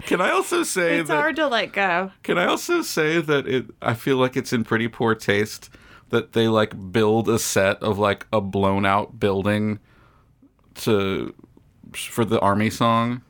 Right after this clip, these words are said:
Speaker 2: What do you mean? Oh, did they? I don't, I just remember, like, the cartoon drawings behind, you know what I'm talking about?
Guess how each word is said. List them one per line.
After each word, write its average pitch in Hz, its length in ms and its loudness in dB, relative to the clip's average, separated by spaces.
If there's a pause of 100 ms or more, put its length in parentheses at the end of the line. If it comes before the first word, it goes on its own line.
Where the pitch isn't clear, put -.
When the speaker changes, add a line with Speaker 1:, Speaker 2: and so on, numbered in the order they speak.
(920)
Speaker 2:
What 320 80 0
do 330 80 0
you 302 120 2
mean? 202 600 0 (180)
Oh, 269 440 2
did 202 260 -4
they? 285 160 -4
I 302 180 0
don't, 415 340 0
I 285 180 0
just 381 220 -2
remember, 311 440 2
like, 208 240 -2
the 202 100 -4
cartoon 208 880 -2
drawings 175 1160 -4 (1080)
behind, 220 580 0
you 262 160 0
know 294 120 4
what 285 100 -2
I'm 269 120 0
talking 269 400 -2
about? 269 420 -2